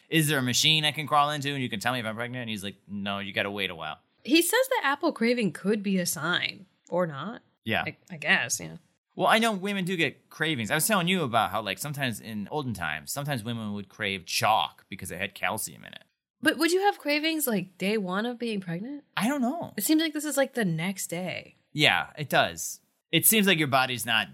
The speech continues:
Speaker 1: throwing cravings out yet.
Speaker 2: Like, I don't even know if you're pregnant yet.
Speaker 1: Right.
Speaker 2: Anyways.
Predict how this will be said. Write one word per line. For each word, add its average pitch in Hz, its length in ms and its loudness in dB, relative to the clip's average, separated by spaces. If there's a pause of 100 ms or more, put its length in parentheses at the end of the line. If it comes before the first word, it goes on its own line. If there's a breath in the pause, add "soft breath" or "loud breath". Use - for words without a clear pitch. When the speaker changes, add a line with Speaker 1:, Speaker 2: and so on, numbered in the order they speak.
(340)
Speaker 1:
throwing 110 260 0
cravings 98 380 -2
out 85 140 -4
yet. 90 140 -4
Speaker 2:
Like, - 100 -6
I 247 60 0
don't 339 100 6
even 330 160 4
know 302 80 4
if 233 80 -4
you're 202 100 4
pregnant 180 640 0
yet. - 280 -6 (120)
Speaker 1:
Right. 90 360 -8 (500)
Speaker 2:
Anyways. 147 640 -6